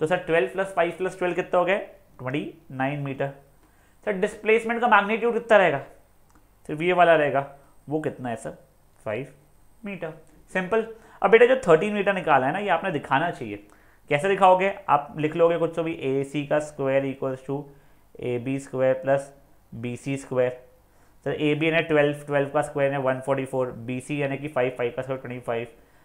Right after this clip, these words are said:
मतलब ये वन सिक्सटी नाइन हो गया मेरा एसी स्क्वायर। तो एसी की value कितनी हो जाएगी फिर? thirteen meter हो जाएगी।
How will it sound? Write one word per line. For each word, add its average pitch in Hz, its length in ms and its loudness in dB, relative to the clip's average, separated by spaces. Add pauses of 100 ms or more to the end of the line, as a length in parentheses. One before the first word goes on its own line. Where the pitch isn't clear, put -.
(140)
मतलब 123 160 -2
ये 135 60 0
वन 131 240 -2
सिक्सटी 139 340 -6
नाइन 127 260 -2
हो 131 80 0
गया 131 140 -2
मेरा 131 160 0
एसी 127 400 -6
स्क्वायर। 123 520 -4 (400)
तो 123 100 -8
एसी 131 420 -4
की 156 60 -2
value 156 260 4
कितनी 156 160 -2
हो 156 60 0
जाएगी 147 240 -2
फिर? 202 240 -10 (460)
thirteen 180 320 -2
meter 165 160 0
हो 156 80 6
जाएगी। 139 240 -4